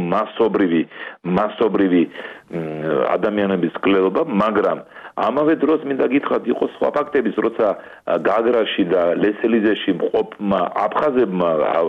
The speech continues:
ავტორიტეტებმა ხალხმა ძალიან ბევრი ქართველი გადაარჩინეს, როგორც იყო მანამდე პირიქით ქართველებმა აფხაზებიც.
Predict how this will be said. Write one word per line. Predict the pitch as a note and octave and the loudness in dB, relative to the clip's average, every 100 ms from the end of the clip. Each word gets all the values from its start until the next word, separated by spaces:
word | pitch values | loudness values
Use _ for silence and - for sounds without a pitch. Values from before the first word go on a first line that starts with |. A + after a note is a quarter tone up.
| C#2+ | 2
ავტორიტეტებმა | F2 - B2 A#2 A#2 A2+ G#2 F#2 | 0 0 0 0 0 -2 0 -2
ხალხმა | - C#3 - G2 | 0 -2 -2 -6
ძალიან | - G2 A2+ C3+ | -2 0 2 2
ბევრი | C3 B2 C#3+ | 2 2 0
ქართველი | - A2 - G#2+ | 0 -4 0 0
გადაარჩინეს, | G2 F#2+ G2+ G#2+ B2+ D3+ A#2+ | 2 2 2 0 0 0 2
როგორც | A#2+ A#2+ | 0 -2
იყო | B2+ C#3 | -2 0
მანამდე | A2 A2+ B2 | 0 0 -2
პირიქით | B2+ B2 A#2 G2 - | -2 0 0 -2 -2
ქართველებმა | G2 F#2+ G#2+ A2 B2+ | -4 0 0 0 0
აფხაზებიც. | G#2 - G#2+ F#2 F#2+ | -2 0 0 0 -4